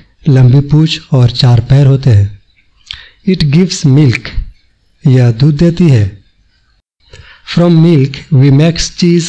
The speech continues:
curd and sweets। दूध से हम लोग cheese, दही और sweets मतलब मिठाइयाँ बनाते हैं। It eats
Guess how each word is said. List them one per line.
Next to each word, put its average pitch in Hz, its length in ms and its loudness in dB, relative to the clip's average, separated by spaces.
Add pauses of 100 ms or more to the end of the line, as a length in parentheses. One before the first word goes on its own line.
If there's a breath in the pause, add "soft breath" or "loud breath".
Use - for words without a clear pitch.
(120)
curd 143 240 0
and 123 220 2
sweets। 135 340 -2 (720 loud breath)
दूध 135 280 0
से - 200 -4
हम 143 200 2
लोग 131 320 -2 (280)
cheese, 160 460 0 (480 soft breath)
दही 135 580 2 (260 loud breath)
और 120 240 2
sweets 160 400 -2 (300)
मतलब 123 220 2
मिठाइयाँ 123 440 2
बनाते 131 360 0
हैं। 101 300 0 (1700 soft breath)
It 170 220 -2
eats 170 240 -2